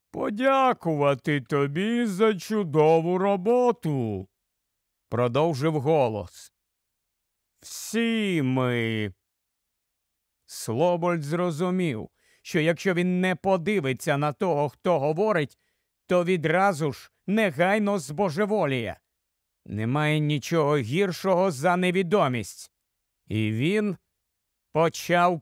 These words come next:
повільно обертатися. «Кліш сказав, що ми маємо прийти», пояснив голос. «Він вважає,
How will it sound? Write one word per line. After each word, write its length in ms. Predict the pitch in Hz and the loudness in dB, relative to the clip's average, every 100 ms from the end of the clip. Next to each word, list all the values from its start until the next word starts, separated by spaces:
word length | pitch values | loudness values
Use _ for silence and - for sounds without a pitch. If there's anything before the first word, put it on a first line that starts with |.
| - | -2
повільно 800 | 147 139 131 160 156 156 151 143 _ _ _ _ | 0 0 0 0 0 0 0 -4 _ _ _ _
обертатися. 1300 | 160 160 160 156 - 190 143 - 107 - 95 - _ _ _ _ _ _ _ _ _ _ _ _ _ _ _ _ _ _ _ _ - | 2 4 4 2 4 4 4 0 -8 -6 -8 -8 _ _ _ _ _ _ _ _ _ _ _ _ _ _ _ _ _ _ _ _ -8
«Кліш 640 | 160 156 151 156 190 214 | -2 0 0 0 0 -2
сказав, 1160 | - - - - 247 233 156 156 147 151 180 214 - _ _ | -6 -14 -8 -2 0 0 0 2 4 4 2 -2 -12 _ _
що 380 | - - 240 240 | -18 -2 2 2
ми 360 | 214 170 190 220 | 2 0 2 2
маємо 600 | 202 165 180 196 208 220 | 4 4 4 2 0 0
прийти», 920 | 220 240 254 196 247 202 202 208 202 _ _ _ _ _ - | 2 0 0 -4 -2 0 0 0 -4 _ _ _ _ _ -4
пояснив 640 | 139 143 151 - 180 143 117 | 0 2 0 0 -2 0 0
голос. 640 | 147 131 95 - - - _ _ _ _ _ _ - | 0 0 -2 -8 -18 -20 _ _ _ _ _ _ -6
«Він 520 | 120 127 151 160 156 | -2 0 0 0 0
вважає, 1000 | 147 160 151 123 175 233 202 127 107 | 4 4 4 2 2 4 2 -2 -4